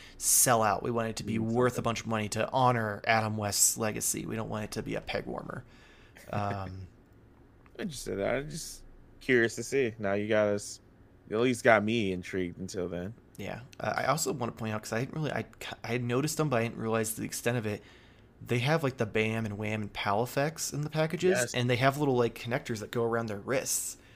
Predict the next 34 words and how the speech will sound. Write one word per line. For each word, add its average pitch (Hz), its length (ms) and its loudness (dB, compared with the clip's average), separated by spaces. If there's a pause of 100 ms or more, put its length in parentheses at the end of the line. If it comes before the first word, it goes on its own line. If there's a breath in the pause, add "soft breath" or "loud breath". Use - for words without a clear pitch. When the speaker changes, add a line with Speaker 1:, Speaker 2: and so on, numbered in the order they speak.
(520 soft breath)
Speaker 1:
So - 160 2
I'm 123 60 4
like, 123 140 2
"That's 147 200 4
cool." 180 160 4
So - 80 2
you 139 80 2
can 127 40 2
have, 127 140 4
like, 123 160 4
Robin 120 280 6
punching 123 680 4
Speaker 2:
Oh. 104 560 -2
Speaker 1:
Joker 135 340 4
in 123 60 4
the 120 100 2
face 139 320 4
with 127 300 2
the, 127 140 4
like, 120 200 4
Wham 120 320 2
effect - 640 -4
coming 113 260 -4
off 110 180 0
his 107 180 -4
hand. 104 420 -2
Like, 104 240 -4
that's, 120 280 -4
that's - 160 -8
pretty 127 240 -6
fucking 113 320 0
dope 110 260 -4
right 107 180 -6
there. 107 340 -2